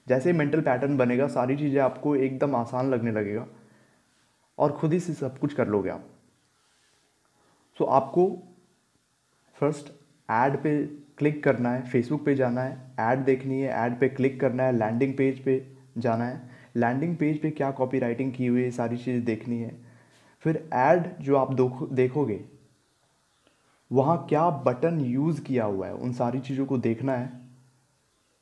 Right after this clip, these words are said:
राइट? ये आपके ऐड का जो सक्सेस रेट है, वो बढ़ा देगा।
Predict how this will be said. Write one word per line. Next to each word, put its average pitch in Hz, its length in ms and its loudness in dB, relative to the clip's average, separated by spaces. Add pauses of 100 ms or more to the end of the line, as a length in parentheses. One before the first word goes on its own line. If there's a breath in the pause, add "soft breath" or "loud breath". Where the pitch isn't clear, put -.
(180)
राइट? 120 340 -2 (1300)
ये 143 260 2
आपके - 580 -2 (100)
ऐड 135 280 -2
का 160 120 2
जो 156 120 0
सक्सेस 151 420 -4
रेट 120 300 2
है, - 260 -10 (1600)
वो 135 80 2
बढ़ा 117 300 4
देगा। - 320 -10